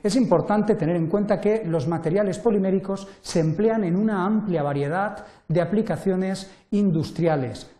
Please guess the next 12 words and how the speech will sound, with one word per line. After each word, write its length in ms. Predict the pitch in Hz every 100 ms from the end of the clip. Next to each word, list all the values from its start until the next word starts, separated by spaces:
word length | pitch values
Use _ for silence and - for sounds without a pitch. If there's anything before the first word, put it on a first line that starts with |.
| _
tanto 360 | 156 147 139 143
de 80 | 131
forma 240 | 214 214
individual 580 | 214 214 208 208 214 208
como 240 | 208 202
en 80 | 156
forma 260 | 185 185 185
de 140 | 147
mezclas 480 | 170 185 - 143 -
físicas 500 | 208 208 165 131 123
o 80 | 196
blends, 400 | 214 214 214